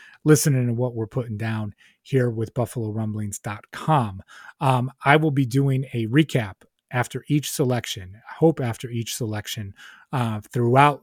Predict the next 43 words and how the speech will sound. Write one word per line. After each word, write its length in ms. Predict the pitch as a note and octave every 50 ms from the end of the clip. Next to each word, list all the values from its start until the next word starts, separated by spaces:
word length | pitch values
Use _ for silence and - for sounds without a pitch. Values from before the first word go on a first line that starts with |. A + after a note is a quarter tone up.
| F3+ D3
the 140 | B2 B2 A#2
twenty 320 | - - C3+ B2 B2+ A#2+
twenty-one 500 | A2 - - B2+ A#2 A#2 A2+ A2+ A#2+ A#2
N 120 | A2+ A2
F 180 | A2 G#2+ - -
L 120 | A#2 G#2+
Draft. 340 | G2+ G2+ A2 G2+ G2 G2 -
So 100 | - -
make 180 | C3 D#3+ E3+ C#3+
sure 160 | - - C3+
you 80 | A#2+ A2
hit 140 | A#2+ -
that 180 | - A#2+ A2 -
subscribe 540 | - A2+ G2+ - - - C3+ B2 A#2+ A2 G#2
button. 320 | A2+ A#2 A2+ A2+ A2 G#2+ - - - - - - -
Um, 300 | B2+ A#2 A#2 A2+ A2 A2 G#2+
we've 120 | A#2+ A#2+ A2
got 200 | - C3+ B2+ C3
all 160 | C#3 C#3+ A#2+
hands 320 | A2 C#3 C#3 C#3 C3 A#2
on 200 | C3+ B2 B2 A#2
deck 300 | A2 C3 B2+ B2 - _
to 100 | - B2
bring 220 | G#2 A2 A#2+ A#2+ A#2+
you 100 | A#2 A2
great 280 | A2+ A#2 A#2+ A#2+ A#2
content, 560 | - - B2 A#2+ A2+ G2+ - C3+ B2 A2+ G#2+ _ - - - - - _ -
uh, 200 | A#2 G#2+ G#2+ G#2
not 220 | A#2+ C#3 C#3+ C#3
just 200 | - D#3+ C#3 -
on 140 | D#3+ C#3+ C3+
the 80 | C3 -
podcast 580 | - D3+ D3 C#3+ C3+ - - D3 C#3 - -
network, 480 | - C#3+ B2+ - - C#3 C3+ C3+ - _ - - - _ _ -
but 80 | A#2+ A#2
also 320 | B2 A#2+ A2+ - B2+ A#2
at 80 | A2+ A2+
youtube 460 | A2 B2 A2+ - - B2 A2 G#2 G#2+ -
dot 180 | - A#2 A2 - -
com 360 | - - B2 A#2 A2+ A2 G#2
backslash 760 | G2+ - A2+ A2 A2+ - - - A2+ G#2 G2+ F#2+ F#2 - - _ _ _ _
Buffalo 420 | - C3 A2+ - - A2+ G#2+ G#2+ G2+
Rumblings. 480 | G#2+ B2 B2 A2+ G#2+ A2 G#2 G#2 G2